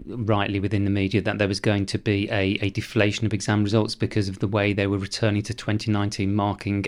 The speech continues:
and the bands of marking they were using. So against that backdrop, uh, we have been in line with England around how our results have fallen back towards the twenty nineteen, but recognising that with regards to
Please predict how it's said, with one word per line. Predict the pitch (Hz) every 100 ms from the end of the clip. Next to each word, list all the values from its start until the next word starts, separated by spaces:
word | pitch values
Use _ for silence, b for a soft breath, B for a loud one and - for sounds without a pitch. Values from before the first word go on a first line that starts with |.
| -
and | 98
the | 95
bands | - 98 101
of | 101
marking | 98 101 -
they | 101
were | 98
using. | 101 104 117 113 117 B B B B B B
So | - 120 110
against | 123 123 123 110
that | 113 104
backdrop, | 104 - - 101 - b b b b b -
uh, | 110 104
we | 107
have | 101 117 - -
been | 123 110
in | 104
line | 107 113 120
with | 104
England | 107 98 98 95
around | 98 95 98 95 92
how | - 104 101 95
our | 110 95 98
results | 101 95 98 92 -
have | 101 - B B
fallen | - 107 101
back | 101 117 110
towards | - 104 107 107
the | -
twenty | - 101 - 104
nineteen, | 95 95 98 92 - B B B
but | 131
recognising | 131 120 117 113 104 104 101
that | 104 92 - - _ -
with | 117 107
regards | 123 120 120
to | - 117 104 101